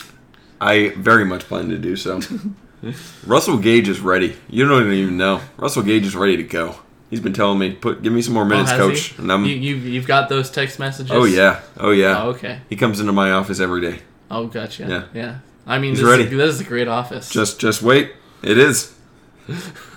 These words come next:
Speaker 1: And then, uh, yeah, so, so that'll do it for, I think, this podcast. It went on a little long. We're just, we're just screwing around here, but
Speaker 2: Having fun.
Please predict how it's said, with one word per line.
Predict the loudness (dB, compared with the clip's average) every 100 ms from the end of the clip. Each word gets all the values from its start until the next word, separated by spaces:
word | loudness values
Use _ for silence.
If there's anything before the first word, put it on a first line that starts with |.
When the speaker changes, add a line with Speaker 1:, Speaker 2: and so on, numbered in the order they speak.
| -10 -10 -10 -18 -8 -6 -6 -8 -8 -4
Speaker 1:
And | 0 2
then, | 2 4
uh, | 4 4 2 -2
yeah, | 0 0 0
so, | 2 2 0 -14 -20 -20 -18 -10
so | 0 6
that'll | 8 8
do | 6 8
it | 8
for, | 6 4 6 6 6
I | 2
think, | 2 2
this | 0 0
podcast. | 2 2 4 6 6 6
It | 0 -2 -10 -14 -4
went | 4 6
on | 8
a | 8
little | 6 6
long. | 6 6 4
We're | 2
just, | 0 -2 -6 -4
we're | -4
just | -4 -6
screwing | -2 0 2
around | 0 0 -2 -2
here, | -2 0 0
but | 0 2
Speaker 2:
Having | 2 0
fun. | -6 -6 -6